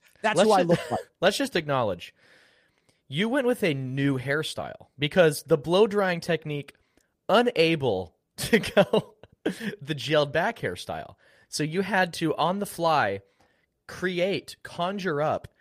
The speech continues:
Speaker 2: a hairstyle meant for you blow drying your hair.
Speaker 1: Yeah.
Speaker 2: And the selfie you showed me,
Speaker 1: Oh,
Speaker 2: my
Speaker 1: just a
Speaker 2: original
Speaker 1: stage.
Speaker 2: question is, the only way you get off this is if there was a no hat policy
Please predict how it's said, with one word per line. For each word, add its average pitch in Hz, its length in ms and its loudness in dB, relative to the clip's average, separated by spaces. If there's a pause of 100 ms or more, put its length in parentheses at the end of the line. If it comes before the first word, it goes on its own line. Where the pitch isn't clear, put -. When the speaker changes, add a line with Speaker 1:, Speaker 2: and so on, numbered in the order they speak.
(600)
Speaker 2:
a 143 100 0
hairstyle 123 760 0
meant 131 400 -4
for 123 440 -6
you 123 220 -6
blow 117 280 -2
drying 107 300 -4
your 95 100 -8
hair. 95 340 -10 (420)
Speaker 1:
Yeah. 98 140 -10
Speaker 2:
And 135 340 -2
the 143 80 -2
selfie 180 500 0
you 156 140 -2
showed 117 380 -2
me, 71 200 -16 (520)
Speaker 1:
Oh, 104 300 -6 (340)
Speaker 2:
my 170 260 2
Speaker 1:
just 175 40 4
a 165 40 -4
Speaker 2:
original 202 380 0
Speaker 1:
stage. - 120 -6
Speaker 2:
question 139 440 0
is, 104 420 -6 (1500)
the 165 340 0
only 226 400 2
way 143 300 2
you 120 180 -2
get 123 160 -2
off 92 260 -4
this 156 380 -10
is 135 160 -4
if 135 120 -8
there 131 120 -2
was 120 160 -4
a 113 40 -4
no 104 220 -2
hat 101 240 -6
policy 87 520 -10